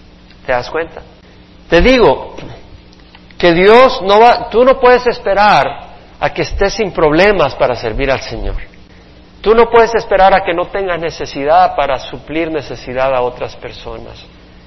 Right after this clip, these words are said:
Dios te quiere usar a ti en medio de tu necesidad, en medio de tus problemas.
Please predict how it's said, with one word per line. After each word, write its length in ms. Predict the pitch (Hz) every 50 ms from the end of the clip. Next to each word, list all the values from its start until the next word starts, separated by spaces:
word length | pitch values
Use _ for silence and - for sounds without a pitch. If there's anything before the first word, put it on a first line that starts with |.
| - - - -
Dios 380 | 127 143 165 190 214 208 - -
te 120 | - 151
quiere 260 | 120 - 151 151 147 143
usar 360 | 131 117 - - 131 123 123
a 160 | 120 113 -
ti 140 | - 117 - - - - - - - _ -
en 220 | - 123 117 120
medio 240 | 127 139 156 165 160
de 80 | 147 139
tu 160 | 147 143 127
necesidad, 600 | 120 113 - - 131 120 - - - - - 117 113 - - - - - - - - - - - -
en 200 | 131 120 117 117
medio 260 | 127 143 170 175 151
de 60 | 123
tus 220 | 113 - - 113 -
problemas. 600 | - - 110 104 110 110 123 127 123 131 123 -